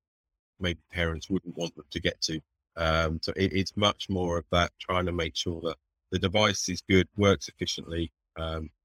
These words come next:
and there's an element of control from a parent's point of view in terms of the ability to download apps that may not be the right sort of apps for the children, or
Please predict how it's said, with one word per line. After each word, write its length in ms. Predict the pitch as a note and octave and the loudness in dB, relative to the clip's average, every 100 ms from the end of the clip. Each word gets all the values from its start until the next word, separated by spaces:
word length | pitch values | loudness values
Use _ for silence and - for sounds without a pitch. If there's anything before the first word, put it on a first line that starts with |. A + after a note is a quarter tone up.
| _ _ | _ _
and 140 | F#2 F2+ | -4 0
there's 220 | F2 E2 | 0 0
an 140 | F2+ | 0
element 520 | F2+ F2+ E2 E2+ E2 F2 | 0 0 -2 -4 -6 -4
of 200 | E2 D#2 _ _ _ _ _ _ _ _ _ | -4 -4 _ _ _ _ _ _ _ _ _
control 440 | F#2 - F#2+ F2 | -2 2 2 2
from 180 | E2 E2+ | -2 -4
a 60 | D#2+ - | -6 0
parent's 380 | F#2 F2+ D#2+ - | 2 2 0 -6
point 240 | F2+ D#2+ | -10 -10
of 80 | - | -6
view 140 | E2+ | -6
in 80 | E2 | -4
terms 260 | F#2 E2 E2 | -8 -8 -6
of 60 | |
the 80 | E2 | -6
ability 500 | - F#2 E2+ - D#2+ | -2 -2 -2 -4 -10
to 140 | - | -10
download 480 | - F2 D#2+ D#2+ D#2 - | -2 0 0 -2 -4 -4
apps 440 | F2 D#2+ - - - | -2 -4 -4 -12 -6
that 180 | E2 - _ _ _ _ _ _ _ _ _ _ _ _ _ | -6 -6 _ _ _ _ _ _ _ _ _ _ _ _ _
may 240 | A#2 A2 G2+ | 2 4 4
not 180 | F#2+ | 2
be 120 | - F#2 | 0 2
the 100 | F#2 | 4
right 220 | G2 - | 4 4
sort 200 | - D#2+ | -2 -2
of 80 | G#2 | -2
apps 180 | - | -2
for 60 | F#2 | -6
the 80 | F#2 | 0
children, 400 | - D3 D#3 C3 - | 4 6 6 4 2
or 320 | A2+ G#2 F#2+ | 0 0 -2